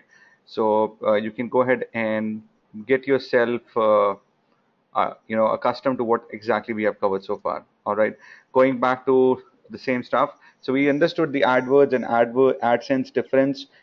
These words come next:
We also understood that there are two various different formats: text ads, image ads, and video ads. There are three formats, guys, which are major formats within Google AdWords. So we cannot, uh, just go ahead and create text ads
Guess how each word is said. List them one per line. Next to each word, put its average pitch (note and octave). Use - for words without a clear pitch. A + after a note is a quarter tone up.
We A#2+
also C3
understood C3+
that A#2+
there B2+
are B2
two C#3
various C3
different B2
formats: A#2
text C3
ads, C3
image B2+
ads, B2+
and A#2
video A2+
ads. G2
There A2+
are A#2+
three D3+
formats, B2
guys, A#2+
which A#2
are A#2
major A2+
formats A2
within A#2+
Google A#2+
AdWords. A2+
So -
we A2+
cannot, C3+
uh, A2+
just A#2+
go A#2+
ahead A#2+
and A#2+
create A#2+
text A#2
ads B2+